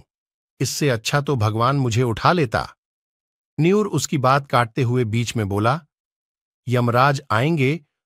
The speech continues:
तो उनसे कहूंगा कि पहले मुझे ले चलो।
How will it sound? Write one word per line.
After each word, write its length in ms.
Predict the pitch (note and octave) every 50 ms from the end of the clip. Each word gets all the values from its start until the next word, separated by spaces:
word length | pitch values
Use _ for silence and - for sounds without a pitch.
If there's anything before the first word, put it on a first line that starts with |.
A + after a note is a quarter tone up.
| _ _
तो 60 | -
उनसे 400 | F#3+ - F3 E3 E3 C#3 - F#3+
कहूंगा 560 | F3 - C3+ B2+ D#3+ F3+ D3 B2 B2 C#3 C#3 - _ _ _ _
कि 80 | - F3
पहले 480 | D3+ - - D3+ C3 B2 D3+ F#3 F#3+ F#3
मुझे 280 | D#3+ C3+ A#2+ A2+ C#3
ले 180 | C3 A#2+ A#2+ A#2+
चलो। 460 | - - A2+ B2+ C#3+ A2 D2 - _